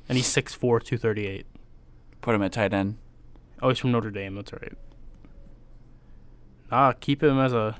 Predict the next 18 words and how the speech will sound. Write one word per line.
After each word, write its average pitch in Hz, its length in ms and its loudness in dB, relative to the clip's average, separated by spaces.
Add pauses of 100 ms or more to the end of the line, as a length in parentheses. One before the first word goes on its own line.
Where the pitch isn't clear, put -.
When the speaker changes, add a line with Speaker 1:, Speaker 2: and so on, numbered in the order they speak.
Speaker 1:
physical, 123 720 2 (200)
fast - 520 0
receiver. 110 520 -4 (2000)
Bears 123 300 2
need 127 160 2
a - 20 0
receiver? 143 420 -2 (140)
No. 117 160 -6 (340)
<laughs> - 300 -4
Speaker 2:
Bears 120 360 4
need 120 120 4
a 110 40 -2
tight 110 180 2
Speaker 1:
They 104 60 4
Speaker 2:
end. 156 180 4
Speaker 1:
need 120 100 0
other 117 160 2
stuff. - 320 -4